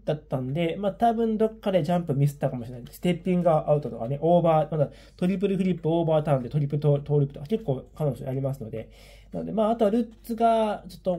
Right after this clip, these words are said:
こう、まあ、ステッピングアウトとかね、まあ、転倒だったりあったのかちょっとわかんないけど、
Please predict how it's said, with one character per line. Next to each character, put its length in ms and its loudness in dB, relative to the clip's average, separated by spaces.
こ 640 0
う、 20 -8
ま 300 0
あ、 40 -10
ス 80 -16
テ 100 -2
ッ 120 -6
ピ 120 -4
ン 60 -6
グ 60 -2
ア 120 0
ウ 40 -6
ト 60 -12
と 80 -12
か 160 -12
ね、 160 -6
ま 80 -4
あ、 20 -2
転 200 -10
倒 200 -2
だ 80 0
っ 80 -12
た 80 -2
り 60 4
あ 60 4
っ 40 -2
た 80 -8
の 60 -10
か 40 -12
ち 80 -20
ょ 0 -
っ 40 -20
と 80 -2
わ 40 -4
か 80 2
ん 20 -2
な 80 0
い 40 0
け 60 -10
ど、 120 -10